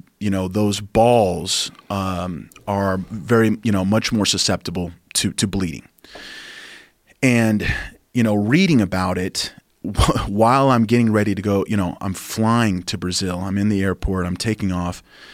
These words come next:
Um, you know, eh, there's so many, like, extreme cases of this disease where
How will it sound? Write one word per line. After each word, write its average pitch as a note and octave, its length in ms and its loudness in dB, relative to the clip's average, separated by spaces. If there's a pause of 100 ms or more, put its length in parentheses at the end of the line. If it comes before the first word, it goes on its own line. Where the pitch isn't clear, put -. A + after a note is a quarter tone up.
(420)
Um, F#2+ 640 0 (920)
you A#2 120 4
know, G2 300 2
eh, D2 180 -6 (200)
there's A2 500 2 (440)
so B2+ 420 4
many, A2+ 540 4 (600)
like, G2+ 200 -2
extreme B2 580 2
cases - 800 2
of F#2+ 160 -4
this G2 200 0
disease F2+ 500 -4
where F#2 420 -2